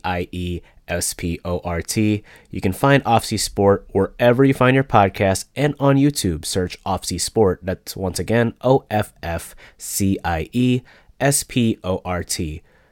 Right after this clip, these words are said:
Your support, your listening, your presence means so much to me and the project, and I hope that you continue to do so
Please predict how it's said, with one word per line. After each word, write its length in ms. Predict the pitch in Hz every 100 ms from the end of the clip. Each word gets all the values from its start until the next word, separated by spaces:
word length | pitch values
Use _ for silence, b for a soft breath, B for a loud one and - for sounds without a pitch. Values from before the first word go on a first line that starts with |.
| _ _ _ -
Your 120 | 135
support, 600 | - 143 139 131 127 - _
your 240 | 110 110
listening, 560 | 110 110 120 110 107 101
your 100 | 92
presence 560 | - 104 98 95 90 87
means 220 | 90 -
so 180 | 110 107
much 300 | 101 - -
to 100 | 87
me 220 | 87 87
and 100 | 85
the 60 |
project, 580 | 87 87 82 82 80 - B B -
and 140 | 104
I 60 | 95
hope 380 | - 120 131 -
that 100 | 120
you 80 |
continue 360 | 113 113 139 139
to 120 | 135
do 140 | 139 139
so 380 | - 143 139